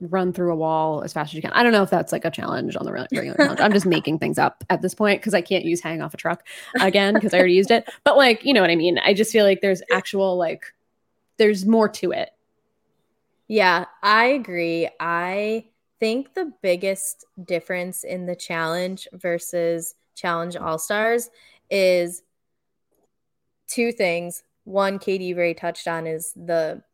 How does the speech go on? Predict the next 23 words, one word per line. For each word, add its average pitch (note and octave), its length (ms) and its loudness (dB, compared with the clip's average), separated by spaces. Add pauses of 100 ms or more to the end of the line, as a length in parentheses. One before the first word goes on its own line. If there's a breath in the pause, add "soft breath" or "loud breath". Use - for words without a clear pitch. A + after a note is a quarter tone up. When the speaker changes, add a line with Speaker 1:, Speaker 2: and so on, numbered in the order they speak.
(500)
Speaker 2:
the G#3 100 -2
need G#3+ 400 -2
for A3+ 160 -4
it G#3+ 220 0
to - 120 -10
be F3 600 -6
gimmicky. E3 580 -4
Like, D3+ 360 -4
okay, D#3+ 420 -2
we D#3+ 200 -6
have D#3+ 200 -8
these D#3+ 180 -10
big D#3+ 180 -2
explosions E3 1120 0
that E3 260 -6
do E3+ 100 -10
nothing, D#3+ 760 -6 (340 loud breath)
and E3 460 -2 (240)
it's F3+ 200 -2
very, F#3 240 4
like, E3+ 220 0
movie-esque, F3+ 720 0
and E3+ 320 -8